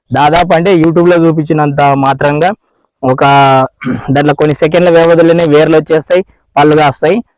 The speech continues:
అది అంత సామాన్య విషయం కాదు. నాకు దాదాపుగా అంటే ఒక నలభై, యా-,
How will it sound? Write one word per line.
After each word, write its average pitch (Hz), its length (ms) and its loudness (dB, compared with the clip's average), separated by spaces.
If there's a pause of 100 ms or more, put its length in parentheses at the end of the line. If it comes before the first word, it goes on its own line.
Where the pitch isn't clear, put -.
(160)
అది 135 140 -2
అంత 139 200 -2 (440)
సామాన్య 143 420 -2
విషయం 135 300 -2
కాదు. 135 300 0 (320)
నాకు 131 140 -4
దాదాపుగా 135 500 0
అంటే 147 140 0
ఒక 131 140 -2 (520)
నలభై, 143 640 0
యా-, 135 200 0